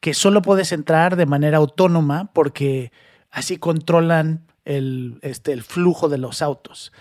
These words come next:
Entonces, yo no veo muy lejano todas estas películas que veíamos que te subes al coche y el coche ya te lleva y entre los coches se hablan.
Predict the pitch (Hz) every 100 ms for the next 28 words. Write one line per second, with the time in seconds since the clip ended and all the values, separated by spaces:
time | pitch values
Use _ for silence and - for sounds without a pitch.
0 | - _ - 143 220 269 247 240 220 180
1 | 196 190 196 208 175 165 165 175 147 147
2 | 143 160 160 139 135 175 160 139 160 147
3 | 143 127 160 160 151 143 147 151 143 127
4 | 127 117 151 156 - 143 156 139 131 196